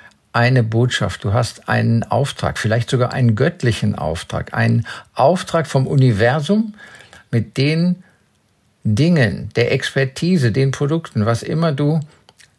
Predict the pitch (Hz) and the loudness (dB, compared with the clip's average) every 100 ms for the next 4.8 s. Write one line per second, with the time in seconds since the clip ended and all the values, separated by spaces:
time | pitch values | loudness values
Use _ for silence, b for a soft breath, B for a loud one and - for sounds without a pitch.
0 | - 113 120 135 - 127 131 127 101 95 | -2 0 0 -2 -2 0 0 0 0 0
1 | 85 - - - _ _ _ _ _ - | -4 -8 -16 -20 _ _ _ _ _ -4
2 | 160 127 - - 95 - - - - 147 | -2 -2 -4 -4 -4 -4 -6 -6 -4 0
3 | 196 190 B B B B - 117 - 127 | 0 -2 B B B B 0 0 2 -2
4 | - 104 - 151 143 127 - | -2 -4 -2 0 2 0 -4